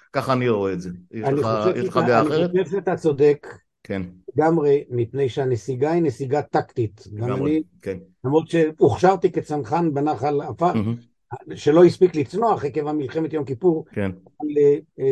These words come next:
Speaker 2: ת-, תפקדתי כשריונר בסוף,
Speaker 1: מהמם.
Speaker 2: אז בוודאי מדובר בנסיגה טקטית, אה, מאוד מאוד ברורה, אין שם הפנמה, אני קורא את הטקסטים שלהם.
Speaker 1: מהמם.
Speaker 2: הרפורמה נחוצה,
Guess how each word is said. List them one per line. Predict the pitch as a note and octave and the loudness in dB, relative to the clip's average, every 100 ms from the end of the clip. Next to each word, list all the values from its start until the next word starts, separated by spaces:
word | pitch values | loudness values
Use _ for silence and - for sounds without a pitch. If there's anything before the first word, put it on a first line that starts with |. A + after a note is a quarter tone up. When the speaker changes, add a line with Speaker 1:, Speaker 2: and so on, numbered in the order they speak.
| A#2 | -2
Speaker 2:
ת-, | - C3+ - | -8 -14 0
תפקדתי | E3+ - F#3+ F#3+ E3+ D#3+ | 0 4 6 6 4 -2
כשריונר | B2 D#3+ C#3 C3 D3+ D#3+ | -4 0 0 2 0 -2
בסוף, | C#3 C#3 C3+ _ _ _ | -4 -4 -6 _ _ _
Speaker 1:
מהמם. | G2+ A2+ | -10 -4
Speaker 2:
אז | A2+ | -2
בוודאי | B2+ C3+ E3 | 0 2 4
מדובר | G3+ E3+ D#3+ E3+ | 6 6 4 4
בנסיגה | D#3+ D3 - C#3+ D3+ | 4 2 0 -2 -4
טקטית, | - D#3+ - C#3+ C#3+ - _ _ _ _ _ _ _ _ - | -2 -4 -4 -8 -8 -10 _ _ _ _ _ _ _ _ -2
אה, | C3 C3+ C3+ | 2 2 2
מאוד | D3 F3 G#3 | 0 4 6
מאוד | F#3 F3 E3+ | 8 6 4
ברורה, | D3 D#3 C#3+ D3+ C#3+ - _ _ - | 2 2 2 2 0 -6 _ _ -4
אין | E3+ F3+ E3 - _ _ | -2 0 -4 -8 _ _
שם | _ - E3 D#3+ D#3+ F3 | _ -12 -4 -2 -4 -8
הפנמה, | - A#2 C3 C#3+ D#3 E3+ | -12 -12 -6 -2 0 0
אני | C#3 B2 | -2 -4
קורא | C3 C#3+ | 0 0
את | E3 | 0
הטקסטים | D#3+ - E3 - C3+ | -2 -4 -4 -4 -6
שלהם. | B2 A#2 G2+ F2 F#2 - | -4 -6 -8 -12 -18 -16
Speaker 1:
מהמם. | G#2+ G#2+ G#2 _ - | -12 -10 -12 _ 0
Speaker 2:
הרפורמה | C#3+ C3+ E3+ G#3 A#3 A3+ | 2 4 6 6 6 4
נחוצה, | F#3+ D#3+ E3 - F3 C#3+ | 4 0 -2 2 2 2